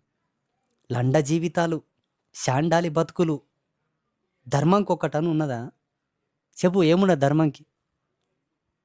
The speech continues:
ఇంట్లో పెండ్లం ఉన్నాగా లంజతోని కోతడోడు, తిమ్రం ఎక్కై పోడు, దేవుళ్ళతోని కూడా తిమ్రం ఎక్కై రావాలి. ఏం తిమ్రం? ఈ జన్మని నీవు ఇచ్చినవురా,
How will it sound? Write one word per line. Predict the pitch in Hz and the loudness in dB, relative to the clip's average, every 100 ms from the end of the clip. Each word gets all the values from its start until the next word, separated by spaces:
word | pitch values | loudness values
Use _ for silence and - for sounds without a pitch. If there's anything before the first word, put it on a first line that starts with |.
| _ _ _ _ _ _ _ _ _ _ _ _ 113 110 107 _ _ _ _ _ _ _ | _ _ _ _ _ _ _ _ _ _ _ _ _ _ _ _ _ _ _ _ _ _
ఇంట్లో | 160 147 180 | -4 0 0
పెండ్లం | 170 165 175 | 2 0 0
ఉన్నాగా | 160 151 143 165 | 0 -2 -4 -4
లంజతోని | 135 139 147 147 | -4 -4 -2 -4
కోతడోడు, | 135 135 131 113 110 - - | -4 -4 -4 -6 -12 -14 -8
తిమ్రం | 143 160 | -4 -2
ఎక్కై | 151 - 160 | -2 -4 -6
పోడు, | 143 139 139 175 _ _ _ _ _ | -4 -6 -6 -10 _ _ _ _ _
దేవుళ్ళతోని | 117 135 160 165 156 147 135 | -2 0 2 0 -2 -6 -4
కూడా | 156 | -6
తిమ్రం | 156 143 156 143 | -6 -4 -4 -4
ఎక్కై | 131 143 | -6 -6
రావాలి. | 156 131 113 131 | -4 -4 -4 -2
ఏం | 170 | 0
తిమ్రం? | 196 190 185 123 - _ _ _ _ _ _ _ _ _ _ _ _ _ 147 | 2 4 2 0 -12 _ _ _ _ _ _ _ _ _ _ _ _ _ -8
ఈ | 147 | -6
జన్మని | 120 131 143 175 | -6 -6 -6 -4
నీవు | 165 135 | -4 -6
ఇచ్చినవురా, | 127 151 151 131 113 | -8 -6 -6 -6 -10